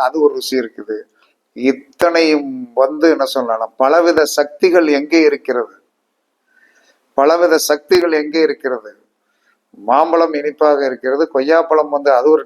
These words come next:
டேஸ்டா இருக்குது, அதற்கடுத்து என்ன சொல்லலாம், பலாப்பழம் ஒரு டேஸ்டா இருக்குது.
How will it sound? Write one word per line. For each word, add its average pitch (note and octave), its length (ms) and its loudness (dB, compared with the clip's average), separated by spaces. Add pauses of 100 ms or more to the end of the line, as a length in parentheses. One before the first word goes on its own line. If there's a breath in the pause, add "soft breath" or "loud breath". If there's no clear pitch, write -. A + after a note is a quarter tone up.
டேஸ்டா C#3 340 0
இருக்குது, A#2+ 320 -2 (960 soft breath)
அதற்கடுத்து D#3 460 2
என்ன D3 160 -2
சொல்லலாம், C#3 320 -2
பலாப்பழம் D#3 460 2
ஒரு C3+ 160 -6
டேஸ்டா C#3 340 -2
இருக்குது. B2 300 -8